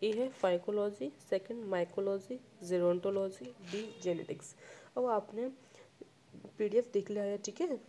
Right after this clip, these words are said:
आगे दे-, पढ़ लिया है हमने, lecture पढ़ा दिया है आपको, तो उससे आपको पता चल गया होगा कि क्या है, phycology होगा, mycology होगा, gerontology, genetics, क्यों हम आगे पढ़ चुके हैं। तो बताइए right answer इसका क्या है?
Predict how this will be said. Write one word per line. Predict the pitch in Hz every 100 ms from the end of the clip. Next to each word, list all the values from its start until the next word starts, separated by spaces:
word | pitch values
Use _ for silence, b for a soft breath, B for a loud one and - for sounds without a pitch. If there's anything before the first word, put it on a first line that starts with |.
| - 220
आगे | 196 208
दे-, | 196 190 190 -
पढ़ | 185
लिया | 180 175
है | 170
हमने, | 175
lecture | 190 185 - -
पढ़ा | 196
दिया | 190 175
है | 165
आपको, | 160 - 180 B B B B
तो | -
उससे | - -
आपको | 269 269
पता | 226 254
चल | 247
गया | 208 202
होगा | 202 190 226 262 - - - -
कि | - 233 - -
क्या | 202
है, | 180 175 175 - - - - -
phycology | - 196 185 202 202 190 208
होगा, | 196 196 196
mycology | 190 185 185 190 190 185
होगा, | 190 190 196
gerontology, | 185 185 185 190 185 185 180 202 202 B B B
genetics, | 175 185 180 180 -
क्यों | - 233
हम |
आगे | 214 214
पढ़ | 214 190
चुके | 185 180 185
हैं। | 175 175 - - - -
तो |
बताइए | 190 190 196 220
right | 202 196
answer | 196 190
इसका | 202 - 208
क्या | 202
है? | 208